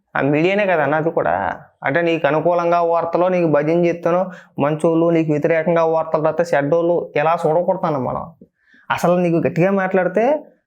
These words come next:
పత్రికల గురించి, మీడియా గురించి మాట్లాడే హక్కే లేదు. ఎందుకంటే ఒక రోత టీవీ, ఒక రోత పత్రిక మన దగ్గర ఉంది కాబట్టి, మనం నడిపిస్తున్నాం కాబట్టి.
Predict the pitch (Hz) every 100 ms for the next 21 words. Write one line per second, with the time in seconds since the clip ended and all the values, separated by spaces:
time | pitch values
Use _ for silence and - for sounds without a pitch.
0 | _ - 135 180 185 175 180 170 165 185
1 | 160 165 175 165 170 170 165 156 156 165
2 | 160 160 - 180 185 - - 57 - 160
3 | _ _ _ - 151 180 190 196 175 156
4 | 175 190 180 190 220 185 170 175 185 185
5 | 190 196 202 175 165 190 165 180 208 202
6 | 185 170 151 160 180 175 180 196 208 196
7 | 175 156 - - -